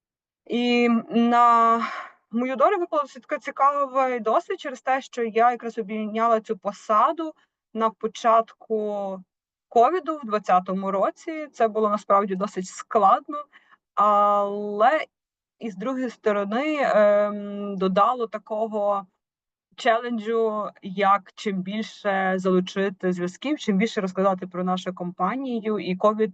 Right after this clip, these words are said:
яким-, якимось своїм чином дав можливість більше спілкуватися онлайн з різними то-, е, такими різними областями, різними університетами, е, в Україні. Е, що б я ще тут хотіла додати, що з навичок — це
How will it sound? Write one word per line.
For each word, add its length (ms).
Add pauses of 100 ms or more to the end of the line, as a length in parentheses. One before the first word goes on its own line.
яким-, 360
якимось 340
своїм 240
чином 340
дав 240 (280)
можливість 800
більше 220
спілкуватися 680
онлайн 400 (560)
з 140
різними 460
то-, 140 (120)
е, 280
такими 520 (280)
різними 320
областями, 580
різними 240
університетами, 1080 (340)
е, 180
в 100
Україні. 540 (960)
Е, 220
що 220
б 60
я 80
ще 140
тут 220
хотіла 260
додати, 500
що 540
з 100
навичок — 520
це 520